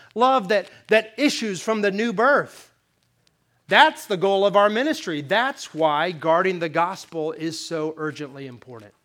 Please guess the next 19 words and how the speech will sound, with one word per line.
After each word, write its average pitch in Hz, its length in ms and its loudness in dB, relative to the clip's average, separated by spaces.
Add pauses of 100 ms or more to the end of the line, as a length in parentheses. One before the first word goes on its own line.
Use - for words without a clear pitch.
(1500)
So 175 200 -2
kids, 151 560 -4 (160)
ministry 170 400 -6
workers, 123 640 -14 (1400)
R 170 120 0
G 180 100 -4
C 196 140 -6
kids 147 280 -8
workers, 110 540 -18 (920)
guess 208 300 -8
what 190 220 -2
your 170 260 -6
goal 143 400 -8
is 101 480 -18 (240)
as 143 160 -10
you 165 80 -8
teach - 460 -12 (280)
discipleship 143 560 -8
class, - 580 -16